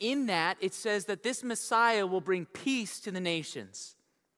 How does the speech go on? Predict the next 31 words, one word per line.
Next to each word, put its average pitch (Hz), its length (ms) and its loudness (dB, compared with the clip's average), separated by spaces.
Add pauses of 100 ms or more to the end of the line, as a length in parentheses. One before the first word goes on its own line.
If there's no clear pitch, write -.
(640)
And 190 120 0
he 220 80 2
will 214 140 2
bring 202 220 2
peace 269 420 -2
to 254 100 -10
the 208 100 0
nations 196 520 -2
and 180 140 -6
set - 460 -2
prisoners 208 560 -2
free 196 480 0
by 156 160 0
the 143 80 -2
blood 165 420 0
of 190 180 -2
the 156 100 -6
covenant 143 500 -6
with 120 140 -10
Israel. 98 360 -8 (1800)
Now, 185 100 2
they 214 160 6
would 277 200 4
have 214 80 2
interpreted 208 600 0
that 160 220 4
as 147 140 -6
peace 269 340 -4
to - 140 -6
the 175 80 -2
nations, 175 640 -4